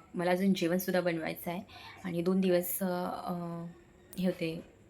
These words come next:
शिवांश आणि, अ, शिवांशचे डॅडी गावी गेलेले, तर ते येताना त्यांनी भरपूर सारे धान्य, गोणी वगैरे, घरात थोडा पसारा आहे, अ, कांदे आणि व-, भ-, भरपूर सारे सामान घेऊन आलेले येताना. आणि, अ, त्यामुळे मला ते सु-, ते सुद्धा लावायचं आहे, तर ते पण काम आहे.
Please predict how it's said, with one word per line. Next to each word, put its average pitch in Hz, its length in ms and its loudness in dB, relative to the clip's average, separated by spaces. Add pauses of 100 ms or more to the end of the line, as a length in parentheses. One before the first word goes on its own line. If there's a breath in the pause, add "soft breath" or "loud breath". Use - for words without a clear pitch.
शिवांश 180 500 0
आणि, 165 440 -2
अ, 165 320 -4
शिवांशचे 175 400 0
डॅडी 160 280 -2 (420 loud breath)
गावी 170 200 4
गेलेले, 196 380 2 (360 loud breath)
तर 170 80 2
ते 180 140 4
येताना 180 420 0
त्यांनी 185 200 0
भरपूर 175 280 0
सारे 185 240 2
धान्य, 175 360 0
गोणी 170 220 0
वगैरे, 180 320 2
घरात 170 280 0
थोडा 175 100 2
पसारा 175 400 2
आहे, 180 280 -2 (400 loud breath)
अ, 175 60 -2
कांदे 170 520 4
आणि 175 300 0
व-, 170 100 0
भ-, 160 600 4
भरपूर 170 220 0
सारे 202 140 0
सामान 185 380 2
घेऊन 185 220 4
आलेले 156 280 0
येताना. 160 380 -2 (440 loud breath)
आणि, 165 500 -2
अ, 160 220 -4 (100)
त्यामुळे 170 520 0
मला 175 200 -2
ते 180 140 0
सु-, - 220 -4
ते 190 100 4
सुद्धा 196 220 2
लावायचं 175 480 4
आहे, 165 120 0
तर 165 120 -6
ते 196 400 0
पण 208 140 0
काम 190 240 4
आहे. 185 240 -2